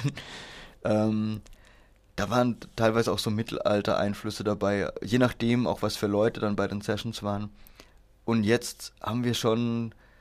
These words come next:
unseren Stil sehr gefunden, wobei wir natürlich immer beweglich bleiben. Also ich denke, so in nächster Zeit wird sich mehr vielleicht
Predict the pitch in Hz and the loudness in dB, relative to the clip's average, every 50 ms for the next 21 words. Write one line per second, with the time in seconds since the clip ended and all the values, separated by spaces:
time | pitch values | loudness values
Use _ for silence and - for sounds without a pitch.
0 | _ _ _ - _ _ _ - 110 113 117 123 113 - - - 120 120 120 120 | _ _ _ -20 _ _ _ -4 -2 0 0 0 -2 -2 -2 -2 0 2 2 4
1 | 123 117 107 - - - - 113 113 110 107 113 - - 123 117 123 - - 95 | 4 2 2 0 -2 0 2 4 4 4 4 0 -2 0 0 0 0 -2 -4 -8
2 | 92 - - - 110 92 - 101 110 120 120 117 110 104 - 117 104 101 82 104 | -10 -8 -6 -4 -2 0 2 2 2 2 2 0 0 0 -2 -2 -2 -2 -2 -2
3 | 107 101 101 - - - - - - - _ - 113 101 85 104 113 113 - - | -4 -4 -6 -12 -20 -20 -20 -20 -20 -16 _ -4 -2 -2 0 0 -2 -2 -4 -8
4 | - - - 98 98 98 98 98 - - 95 98 95 92 - 110 107 107 101 110 | -8 -6 -4 -4 -2 -2 -4 -6 -6 -6 -6 -6 -6 -6 -2 -2 -2 -2 -2 -4
5 | 101 - 95 92 98 92 - - - - - - - - - 98 98 101 101 - | -4 -4 -4 -4 -4 -6 -8 -14 -20 -20 -20 -20 -14 -8 -4 -2 -2 -2 -4 -4
6 | - 113 104 - - - 104 101 101 101 98 95 101 95 - - 101 - - 104 | -4 -4 -4 -4 0 0 2 2 2 0 -2 -4 -6 -6 -6 -8 -8 -6 -4 -4
7 | 101 98 95 98 95 95 95 92 90 92 92 - _ _ _ _ _ _ _ - | -4 -2 -2 -2 -2 -2 -2 -4 -4 -6 -8 -12 _ _ _ _ _ _ _ -20
8 | - - - - - - - - 90 98 101 101 - | -20 -20 -20 -20 -20 -16 -10 -6 -4 -2 -2 -4 -6